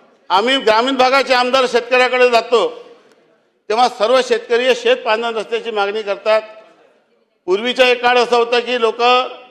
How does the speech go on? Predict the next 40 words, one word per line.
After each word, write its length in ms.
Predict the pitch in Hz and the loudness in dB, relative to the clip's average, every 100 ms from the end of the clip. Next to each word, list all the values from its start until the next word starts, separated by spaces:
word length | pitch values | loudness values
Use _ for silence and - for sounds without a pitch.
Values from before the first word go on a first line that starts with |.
| _ _ _ _ _ _ _ _ _ - | _ _ _ _ _ _ _ _ _ -6
जिल्हा 200 | 190 233 | 2 4
मुख्यालयापर्यंत 680 | 247 233 240 247 247 233 240 | 2 2 2 4 2 0 0
देखील 320 | 233 233 247 | -2 -2 0
जाण्यासाठी 500 | 214 220 214 208 220 | 0 2 -2 -2 -4
रस्ता 300 | 196 - 202 | -4 -6 -8
नव्हता, 220 | 180 180 | -8 -8
परंतु 280 | 190 202 208 | -8 -8 -2
आज 160 | 208 202 | -2 0
आपण 300 | 196 226 233 - - _ _ _ _ _ _ _ _ _ - | -2 -4 -4 -16 -20 _ _ _ _ _ _ _ _ _ -6
दोन 140 | 185 214 | -2 -2
हजार 260 | 196 240 | 0 0
पंचवीस 360 | 233 196 202 208 | 0 -6 -4 -4
मध्ये 240 | 226 208 | -2 0
आहोत. 140 | 202 196 | 2 2
आज 200 | 214 226 190 | 2 0 -4
नवीन 260 | 190 247 | -2 -2
पिढीचे 380 | 254 240 247 247 | -4 -8 -6 -4
जे 160 | 240 226 | -2 -2
लोक 180 | 220 | 0
आहेत 100 | 226 226 | -2 0
ते 100 | 214 | 0
इलेक्ट्रिक 380 | 202 220 226 226 | 0 -2 -4 -6
शिवाय 200 | 226 220 | -2 2
राहू 160 | 208 | 0
शकत 340 | 202 202 202 202 | -2 -8 -10 -8
नाही, 220 | 202 202 - - _ - | -6 -6 -8 -20 _ -8
अनेक 280 | 160 208 220 | -2 0 -2
लोक 200 | 214 214 | -4 -2
एसी 320 | 220 185 226 | -2 0 -4
शिवाय 220 | 220 220 | -2 0
राहू 160 | 202 202 | 2 0
शकत 340 | 214 202 208 | -4 -10 -10
नाही, 140 | 208 202 | -10 -8
कारण 180 | 202 214 | -6 -6
की 80 | |
आता 200 | 214 202 | -6 -4
आपली 200 | 208 220 | -6 -6
सवय 260 | 202 190 208 | -8 -4 -2
झालेली 360 | 170 147 143 | -2 -2 -6
आहे. 80 | 139 | -12